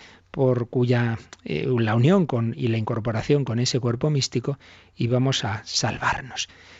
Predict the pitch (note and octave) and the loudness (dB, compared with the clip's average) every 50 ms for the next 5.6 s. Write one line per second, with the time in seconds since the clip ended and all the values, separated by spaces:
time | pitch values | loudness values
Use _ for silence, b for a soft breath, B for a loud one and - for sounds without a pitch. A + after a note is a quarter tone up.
0 | B B B - - A2 - A#2+ A2+ A#2+ A#2+ A2+ B2 A#2 - B2+ A#2+ - C3 B2+ | B B B -10 -10 -8 -4 -4 -2 0 0 0 0 0 0 0 0 2 2 2
1 | C#3 C#3 - - A2+ G#2+ B2+ C3+ C#3 F3 F#3 - - - E3+ F3 F3+ F3+ F#3 F3+ | 2 2 2 0 -2 0 2 2 2 2 2 0 2 2 2 2 2 0 2 2
2 | F#3+ E3+ F3 D#3 - G3 F3+ E3 E3+ D#3 C#3+ D3 D3 C#3+ D3 C#3 C3+ D#3+ F#3 F#3+ | 4 4 4 2 2 2 0 2 4 4 6 6 4 4 2 4 4 4 4 6
3 | F#3 F#3 F3+ E3 - F3+ F3+ E3+ E3+ F3+ F#3 F3+ - - G3 E3 - - - - | 6 4 4 4 4 4 4 4 4 2 2 0 0 -2 -2 0 -2 -4 -2 -2
4 | A2 G#2 - C#3 C3+ C3 A#2 F#2+ E2+ - B B B B B B B B B - | -2 0 2 4 4 4 2 0 -4 -12 B B B B B B B B B -4
5 | - A2+ A#2 B2 B2+ - - C3+ A2+ A2 A2 - | -2 0 2 2 0 0 0 0 0 0 -2 -4